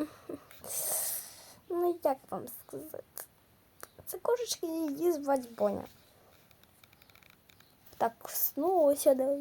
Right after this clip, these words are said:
Так. Раз, два. Ось. Ой, ой, ой, ой. Це, і ш-, і що?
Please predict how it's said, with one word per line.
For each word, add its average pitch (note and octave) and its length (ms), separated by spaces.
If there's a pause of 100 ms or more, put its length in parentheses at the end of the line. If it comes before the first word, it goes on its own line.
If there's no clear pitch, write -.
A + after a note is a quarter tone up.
(300)
Так. - 300 (560)
Раз, D#4 340
два. C#4+ 180 (640)
Ось. D#4 400 (400)
Ой, D4+ 220
ой, D4+ 200
ой, D#4 120
ой. D4 140 (1900)
Це, D#4 360
і C#4 60
ш-, - 200 (100)
і C4+ 80
що? G4 360